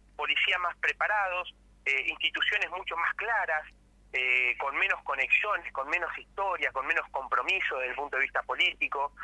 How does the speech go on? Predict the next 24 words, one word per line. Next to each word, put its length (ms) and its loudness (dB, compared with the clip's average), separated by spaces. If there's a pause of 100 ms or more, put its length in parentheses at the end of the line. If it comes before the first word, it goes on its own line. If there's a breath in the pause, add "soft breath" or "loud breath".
(380 loud breath)
con 140 2
una 140 6
independencia 880 2
desde 140 0
el 100 -8
punto 240 -4
de 60 2
vista 200 -2
del 100 2
Poder 240 -2
Judicial 480 0
y 60 2
del 120 4
Ministerio 440 0
Público, 420 0 (160)
donde 220 0
no, 260 0 (360 loud breath)
no 120 -4
tengamos 440 -2
jueces 420 -4
con 160 -2
historias 420 0
de 100 0
comisario, 760 0